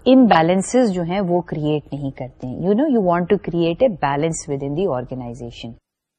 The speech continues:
So بہت سے پہلو، میں نے یہ آپ کو ایک مثال دی، آ، ویجز اور سیلری کی، لیکن بہت سے پہلو ایسے ہوتے ہیں، آ، فیصلے ایسے ہوتے ہیں جس میں آپ چاہتے ہیں کہ پالیسی جو ہے وہ یکس-، اس میں یکسانیت ہو، براب-، برابر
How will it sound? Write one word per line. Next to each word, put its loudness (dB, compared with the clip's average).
So 6
بہت 6
سے 4
پہلو، 2
میں 0
نے 2
یہ 4
آپ 2
کو 2
ایک 2
مثال 0
دی، 0
آ، -2
ویجز 2
اور 2
سیلری -6
کی، -2
لیکن 4
بہت 4
سے 4
پہلو 2
ایسے 0
ہوتے 2
ہیں، -2
آ، -2
فیصلے 2
ایسے 2
ہوتے -2
ہیں -2
جس 0
میں 4
آپ 2
چاہتے 0
ہیں 0
کہ 0
پالیسی 0
جو -2
ہے 0
وہ 0
یکس-، 0
اس -4
میں 0
یکسانیت -2
ہو، -8
براب-، 0
برابر 4